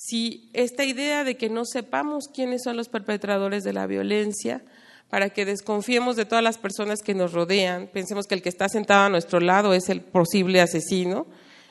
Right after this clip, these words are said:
los compañeros, este, de la escuela, eh, los compañeros con los que vamos en el transporte público. Lo que sí es claro es que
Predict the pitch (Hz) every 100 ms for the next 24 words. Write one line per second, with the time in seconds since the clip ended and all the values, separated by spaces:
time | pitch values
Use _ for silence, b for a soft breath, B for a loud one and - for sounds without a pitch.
0 | - 180 175 185 170 170 175 175 170 165
1 | 160 - B B B - 170 160 - 160
2 | 73 - - - 175 185 175 175 175 -
3 | 196 185 180 180 175 175 B B B -
4 | 180 175 165 165 170 175 180 180 - 185
5 | 175 175 175 175 175 170 170 - 175 165
6 | 165 170 170 175 175 170 175 170 - 170
7 | 180 170 202 190 196 175 202 - b b
8 | b b b _ _ _ _ _ _ _
9 | _ 220 214 233 233 277 294 285 - 285
10 | 254 240 269 - _ _ - 226 220 233
11 | -